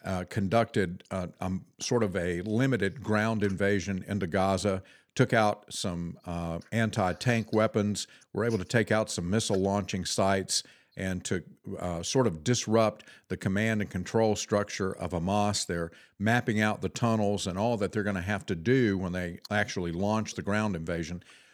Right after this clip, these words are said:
But how would you grade President Biden so far on the way that he's responded to this? A lot of people are now being critical because it seems that the Biden administration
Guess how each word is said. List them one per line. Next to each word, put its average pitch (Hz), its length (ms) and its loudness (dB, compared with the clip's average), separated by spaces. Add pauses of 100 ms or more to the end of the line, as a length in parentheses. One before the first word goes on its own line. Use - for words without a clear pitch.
(160)
But 127 260 2
how 190 180 4
would 220 180 0
you 123 80 2
grade 107 520 0
President 92 540 0
Biden 92 460 0
so 98 240 0
far 87 560 2 (260)
on 104 160 0
the 98 100 0
way 110 360 4
that 95 240 -4
he's 110 240 0
responded 107 640 0
to 87 80 0
this? 80 400 -2 (260)
A 95 80 0
lot 127 220 6
of 190 80 0
people 120 260 4
are 95 80 4
now 120 260 4
being 104 280 2
critical 95 680 2 (280)
because 110 380 2
it - 140 -6
seems 147 300 2
that 110 140 0
the 98 80 -2
Biden 120 320 4
administration 95 800 0